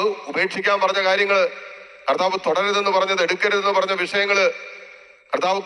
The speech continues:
കാണരുത്, നോക്കരുത്, ഇതിലേക്കൊക്കെയാണ് ചില പാദങ്ങൾ നിരന്തരമായിട്ട്, നിരന്തരമായിട്ട്, അത് രാവും പകലും ഇത് തന്നെയാണ്, ഈ വിഷയത്തിലേക്കാണ് മൂവ് ചെയ്തുകൊണ്ടിരിക്കുന്നത്. ദൈവസ്നേഹത്തിൽ പൊതിഞ്ഞ ജീവിത അനുഭവങ്ങൾ എന്തൊക്കെയാണെന്നറിയാം.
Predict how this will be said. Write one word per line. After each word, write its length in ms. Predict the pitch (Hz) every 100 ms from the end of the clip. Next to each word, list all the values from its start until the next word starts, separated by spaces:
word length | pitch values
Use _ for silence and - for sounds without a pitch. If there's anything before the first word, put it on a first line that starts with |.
| 165
കാണരുത്, 440 | 175 208 202 202
നോക്കരുത്, 400 | 180 185 214 202 - -
ഇതിലേക്കൊക്കെയാണ് 840 | 180 214 220 208 233 190 190 202 - - -
ചില 140 | 175 175
പാദങ്ങൾ 500 | 160 160 175 175 160 -
നിരന്തരമായിട്ട്, 880 | 139 147 185 196 190 180 160 156 139
നിരന്തരമായിട്ട്, 760 | 117 131 196 226 233 208 135 180
അത് 160 | 269 - - - 135
രാവും 360 | 160 214 254 -
പകലും 360 | 175 185 269 226
ഇത് 320 | 196 269 208
തന്നെയാണ്, 300 | 226 254 175
ഈ 80 | 247
വിഷയത്തിലേക്കാണ് 760 | 214 233 262 262 247 247 233 220
മൂവ് 240 | 190 208
ചെയ്തുകൊണ്ടിരിക്കുന്നത്. 840 | 208 196 185 165 160 120 - - - - _ _ _ 147
ദൈവസ്നേഹത്തിൽ 680 | 170 196 196 196 196 202
പൊതിഞ്ഞ 360 | 185 170 185 202
ജീവിത 300 | 180 185 196
അനുഭവങ്ങൾ 420 | 185 202 196 202
എന്തൊക്കെയാണെന്നറിയാം. 680 | 190 202 208 190 180 190 165